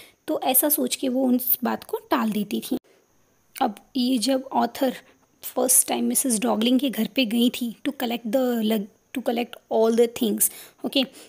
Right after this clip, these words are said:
वो वापस से कई दिन बीत चुके होते हैं अब। तो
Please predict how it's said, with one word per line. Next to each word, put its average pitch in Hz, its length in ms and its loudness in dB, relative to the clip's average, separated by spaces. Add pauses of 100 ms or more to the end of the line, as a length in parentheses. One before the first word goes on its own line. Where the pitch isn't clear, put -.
(120)
वो 277 480 0
वापस 220 440 -2
से - 200 0
कई 262 260 0
दिन 233 320 2
बीत 220 260 -2
चुके 233 240 0
होते - 240 0
हैं - 80 -4
अब। - 120 -4 (480)
तो 349 220 -4